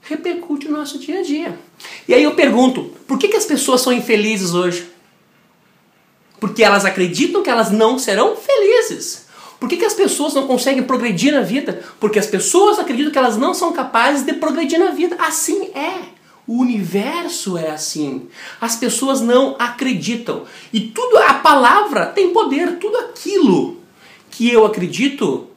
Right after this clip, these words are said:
com certeza isso vai se concretizar. Porque é isso que o meu cérebro está modelando em mim. Exatamente isso. E assim é um exemplo da escassez versus abundância.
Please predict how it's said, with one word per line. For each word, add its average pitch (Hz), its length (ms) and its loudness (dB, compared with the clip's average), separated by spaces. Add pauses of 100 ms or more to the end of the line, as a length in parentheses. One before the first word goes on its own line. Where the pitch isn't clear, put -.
(600)
com 330 180 -2
certeza 214 560 -2
isso 202 260 -4
vai 170 220 -4
se 165 120 -6
concretizar. 139 760 -10 (460)
Porque 214 200 0
é 262 140 8
isso 262 560 2
que 247 80 -6
o 226 60 0
meu 208 160 2
cérebro 202 1000 0 (300)
está 214 320 0
modelando 208 720 2
em 262 100 -2
mim. 285 400 -2
Exatamente 320 800 -4
isso. - 240 -6 (260)
E 339 120 8
assim 311 260 2
é 311 60 2
um 320 80 0
exemplo 269 580 2
da 247 340 4 (680)
escassez 262 1040 -6 (100)
versus 202 720 0
abundância. 175 800 -4